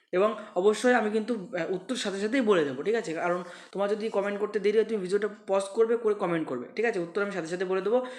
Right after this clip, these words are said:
সঠিক উত্তর কী হবে? সঠিক উত্তর কিন্তু হয়ে যাবে সিলিয়া। প্যারামোসিয়াম কিন্তু সিলিয়ার মাধ্যমে কিন্তু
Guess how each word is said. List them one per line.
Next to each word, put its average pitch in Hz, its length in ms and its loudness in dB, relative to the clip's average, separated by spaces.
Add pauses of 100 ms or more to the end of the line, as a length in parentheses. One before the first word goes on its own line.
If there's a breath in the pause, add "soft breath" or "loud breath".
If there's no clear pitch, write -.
(120)
সঠিক 208 240 4
উত্তর 240 200 4
কী 240 140 4
হবে? 240 140 6
সঠিক 202 200 2
উত্তর 202 160 -4
কিন্তু 196 180 -2
হয়ে 185 100 2
যাবে 190 160 2
সিলিয়া। 175 520 -2 (580 loud breath)
প্যারামোসিয়াম 254 520 8
কিন্তু 240 260 0
সিলিয়ার 226 600 4
মাধ্যমে 185 400 2
কিন্তু 196 460 -4